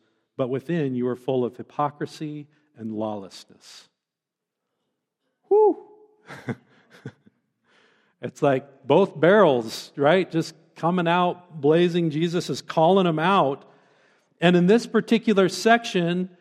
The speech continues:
these, these two woes that Jesus is calling out, he's addressing the outward issues that they're,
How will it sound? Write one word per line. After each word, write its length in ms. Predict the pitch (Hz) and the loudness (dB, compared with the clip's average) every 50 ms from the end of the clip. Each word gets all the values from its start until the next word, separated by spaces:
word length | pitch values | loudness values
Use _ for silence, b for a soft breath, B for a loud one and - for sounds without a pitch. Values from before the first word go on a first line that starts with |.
| b b b - | b b b -4
these, 360 | 151 175 180 175 - - - | -2 -2 0 -2 -4 -8 -6
these 180 | 160 170 160 | -6 -6 -6
two 560 | - _ - - 214 220 220 214 214 202 185 b b b b b | -6 _ -4 0 2 2 2 2 2 0 -2 b b b b b
woes 640 | 143 135 156 180 190 208 226 214 196 185 180 160 135 | -4 2 4 4 6 6 6 6 4 4 2 0 -2
that 120 | - 170 143 | -4 -4 -4
Jesus 440 | 131 165 185 196 185 190 170 - | -2 -2 -2 -2 -2 -6 -10 -8
is 120 | 180 147 - | -10 -12 -12
calling 420 | - - 196 185 185 185 170 175 | -2 0 2 2 2 0 0 0
out, 260 | 185 196 190 175 - | 0 0 0 0 -2
he's 220 | - - 190 151 170 | -2 -4 -2 0 0
addressing 1000 | 170 139 117 127 143 175 202 240 277 - - - 175 165 160 160 165 175 175 b b b b b b b b b b b b _ _ | -4 -4 -4 -4 2 2 2 2 2 -2 -6 -4 -4 -4 -4 -6 -6 -8 -10 b b b b b b b b b b b b _ _
the 140 | 185 165 - - | -4 -4 -4 0
outward 640 | - 175 208 226 196 170 226 226 226 202 220 - - | 4 4 4 4 4 2 2 2 2 2 -2 -2 0
issues 1000 | 226 240 - - - - 165 156 147 147 156 170 196 202 185 - - - - _ _ _ _ _ _ _ _ _ | 0 0 0 -2 -2 2 2 2 4 2 0 0 -2 -4 -6 -10 -12 -14 -16 _ _ _ _ _ _ _ _ _
that 180 | 160 160 160 | -2 0 2
they're, 300 | - 170 165 160 165 165 | 2 2 4 2 2 -2